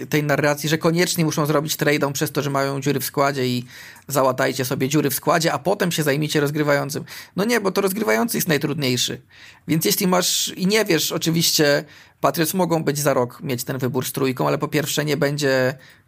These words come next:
nie będzie taka kla-, nie będzie, nie zanosi się, żeby była taka klasa, musiałoby trzech, czterech rozgrywających wyskoczyć nagle w ciągu roku, a to się chyba jeszcze nie zdarzyło, żeby była taka, tak równie dobra klasa,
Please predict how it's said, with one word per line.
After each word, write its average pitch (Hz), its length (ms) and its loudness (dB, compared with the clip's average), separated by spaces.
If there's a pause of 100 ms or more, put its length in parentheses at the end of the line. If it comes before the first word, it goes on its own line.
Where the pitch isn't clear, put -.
(540)
nie 135 140 2
będzie 147 300 2
taka 139 240 0
kla-, 135 300 2
nie 156 140 2
będzie, 147 380 0
nie 156 360 -2
zanosi 160 300 0
się, 143 120 0
żeby 131 180 0
była 123 160 0
taka 135 180 -4
klasa, 131 320 -2
musiałoby 135 360 -2
trzech, 139 240 0
czterech 135 440 0 (380)
rozgrywających 151 760 2
wyskoczyć 160 500 0
nagle 123 240 -2
w 123 40 -6
ciągu 127 280 0
roku, 127 340 -2 (260)
a - 80 -8
to 127 120 -2
się 139 120 -2
chyba 135 160 0
jeszcze 127 220 0
nie 127 100 0
zdarzyło, 139 480 0 (440)
żeby 147 260 0
była 147 180 0
taka, 139 280 -4
tak 139 220 0
równie 147 280 -2
dobra 139 260 2
klasa, 151 480 2